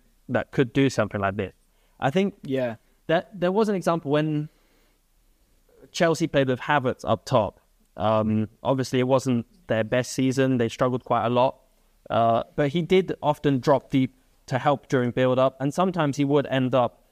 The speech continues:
Speaker 1: near the defensive line, uh, trying to link up play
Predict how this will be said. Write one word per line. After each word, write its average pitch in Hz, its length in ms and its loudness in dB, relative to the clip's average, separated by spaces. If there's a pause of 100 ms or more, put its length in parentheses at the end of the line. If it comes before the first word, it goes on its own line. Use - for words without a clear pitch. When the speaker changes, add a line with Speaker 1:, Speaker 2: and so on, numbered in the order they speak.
Speaker 1:
near 170 240 2
the 143 80 2
defensive 127 520 -2
line, 110 520 0
uh, 117 320 0
trying 120 200 0
to 113 100 0
link 120 240 0
up - 160 -4
play 113 300 0